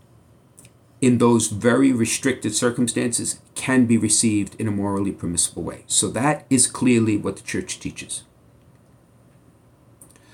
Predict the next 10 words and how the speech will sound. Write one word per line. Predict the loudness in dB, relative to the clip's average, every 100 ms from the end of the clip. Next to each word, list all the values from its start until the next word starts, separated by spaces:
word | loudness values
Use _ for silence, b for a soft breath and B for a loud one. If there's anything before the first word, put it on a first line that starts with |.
| b b b b b b
But | -2 2 2 0
equally, | 0 2 4 4 4 2 0 -2 -12 _ _ _ _ _ _ _ _ -18
part | 0 2 2
of | 2
the | 0
equation | -2 -4 -4 -4 -2 -4 -6 -18 _ _ _ _ _ _ b b b
is | 0 2
the | 2
realization | 2 4 4 2 0 0 -4 -4 -6 -8 _ _ _ _ b b b
that | -4 -2 -2 -4 -8 -16